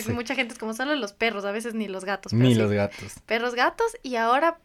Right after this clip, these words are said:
Speaker 2: también tenemos otros proyectos con otras especies que justamente nos han, n-, nos han ayudado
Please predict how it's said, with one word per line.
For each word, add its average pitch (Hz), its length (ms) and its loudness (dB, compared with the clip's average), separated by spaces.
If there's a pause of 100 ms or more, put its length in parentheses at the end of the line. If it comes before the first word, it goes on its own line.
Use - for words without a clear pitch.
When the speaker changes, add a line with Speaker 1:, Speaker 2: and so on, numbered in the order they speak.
Speaker 2:
también 240 320 -2
tenemos 226 360 -4
otros 220 280 -6
proyectos 214 480 -4
con 208 160 -10
otras 214 240 -6
especies 262 520 -6
que 208 200 -8
justamente 220 580 -6
nos 208 320 -4
han, 202 300 -6 (400)
n-, 220 200 -4
nos 226 280 0
han 214 160 4
ayudado 214 480 2